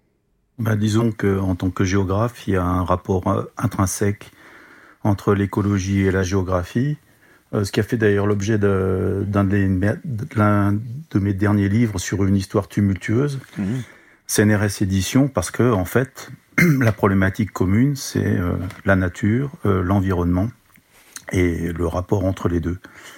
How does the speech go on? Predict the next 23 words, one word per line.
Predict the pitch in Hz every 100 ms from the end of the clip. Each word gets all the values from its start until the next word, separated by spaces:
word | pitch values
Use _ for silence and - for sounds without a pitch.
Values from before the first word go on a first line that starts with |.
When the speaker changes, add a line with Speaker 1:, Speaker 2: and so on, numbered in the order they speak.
| - - _
Speaker 1:
Après, | 107 - 160
sur | - 117
la | 107
question | 117 104 - 120
du | 113 104 101 98
terrorisme, | 113 104 95 104 156 135 107 101 - - - - _ -
euh, | 117 113 107
moi, | 110 120
j'aurais | 110 98
deux | 101 120
réflexions. | 113 - 104 - - 131 151 170 113
La | 101 98
première, | 110 104 123 139
c'est | - 95
que | - 101 98
des | 90 92
activistes, | 104 - - 98 107 113 - -
euh, | 95 92 90
biélorusses | 87 104 107 110 117 113 -
ont | 95 90
arrêté | 98 117 - 113
des | 101 95
trains | - 104 107 104